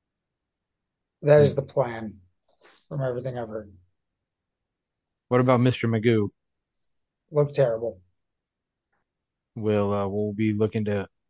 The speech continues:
Speaker 2: pick up another veteran backup, or do you think
Speaker 1: I thi-,
Speaker 2: we're
Speaker 1: I
Speaker 2: locked
Speaker 1: think
Speaker 2: into
Speaker 1: they'll, I think they'll run with Clifford.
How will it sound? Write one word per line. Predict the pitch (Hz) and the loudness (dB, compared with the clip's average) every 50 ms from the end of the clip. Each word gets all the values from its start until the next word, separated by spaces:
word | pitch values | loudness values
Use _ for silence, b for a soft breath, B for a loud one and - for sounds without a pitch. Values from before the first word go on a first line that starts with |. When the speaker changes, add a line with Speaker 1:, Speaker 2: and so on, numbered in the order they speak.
| _ _ _ _ _ - | _ _ _ _ _ -2
Speaker 2:
pick | 120 - | 0 2
up | 123 113 104 | 2 2 2
another | 113 110 113 113 117 113 110 | 2 2 2 4 4 4 4
veteran | 104 101 117 117 117 - 123 117 110 110 110 107 104 - _ _ _ _ _ _ _ _ _ | 4 2 2 0 2 0 -2 -2 0 -2 -4 -4 -6 -10 _ _ _ _ _ _ _ _ _
backup, | 120 120 127 123 - 135 135 123 - | 2 2 2 4 4 2 2 2 2
or | 120 113 110 104 101 101 98 | 2 2 2 2 0 -2 -6
do | 95 85 - - 104 | -10 -14 -16 -12 -12
you | 107 101 | -8 -4
think | 98 - - | -2 2 4
Speaker 1:
I | 202 | 2
thi-, | 214 - 262 | 4 2 0
Speaker 2:
we're | 214 208 | -2 2
Speaker 1:
I | 208 | 4
Speaker 2:
locked | 220 220 226 | 4 4 4
Speaker 1:
think | 233 214 226 | 4 2 4
Speaker 2:
into | 220 190 | 6 6
Speaker 1:
they'll, | 185 170 156 147 151 - - _ _ _ _ _ | 6 6 4 0 -4 -10 -16 _ _ _ _ _
I | 196 202 | -4 -2
think | 196 220 185 | -2 -2 0
they'll | 170 175 156 | 2 2 2
run | 143 147 143 147 | 4 2 2 2
with | 139 135 139 | 0 -2 -4
Clifford. | - - 143 131 - - 123 123 120 | -4 -4 -4 -4 -4 -6 -12 -12 -14